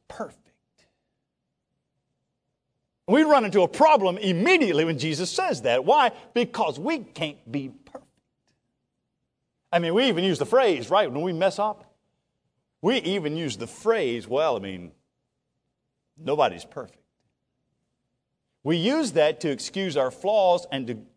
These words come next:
bring us into commonality with other people to say, "Hey, I know, I know I made a mistake here, but nobody's perfect." When actually, when you read the Bible, that is the problem we have, is that nobody is perfect.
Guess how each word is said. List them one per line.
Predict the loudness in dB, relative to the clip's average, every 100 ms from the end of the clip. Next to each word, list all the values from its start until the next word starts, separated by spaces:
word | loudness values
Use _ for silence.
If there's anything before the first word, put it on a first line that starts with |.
| _ _ _
bring | -4 -4 -4
us | -6
into | -8
commonality | -6 -4 -2 0 0 0 -2
with | -4
other | -4
people | -4 -4 -4 -4 -6
to | -6
say, | 0 2 2 -2 -8
"Hey, | 0
I | 0
know, | 2 -2 -4 -10 -6
I | -4
know | 0 2
I | 2
made | 0
a | -4
mistake | -2 0 -2
here, | -2 -4
but | -4
nobody's | -8 -6 -6 -6 -12 -20 _ _ _
perfect." | -8 -8 -6 -10 -10 _ _ _
When | -4 -2 -2 0
actually, | 2 2 -2 -4 0 0 0
when | -4
you | -4
read | 0 0 -2
the |
Bible, | 0 2 4 4 2 2 -2 -20 _
that | 0 2 2 -2 0
is | 0 0
the | -4 -10
problem | -10 -2 4 6 4 2 0 -2
we | -4
have, | -6 -2 2 4 2 0 -2
is | -4 0
that | -2 -2
nobody | 0 2 4 4 4 4
is | 0 -8 -10
perfect. | -2 0 0 -4 -6 -8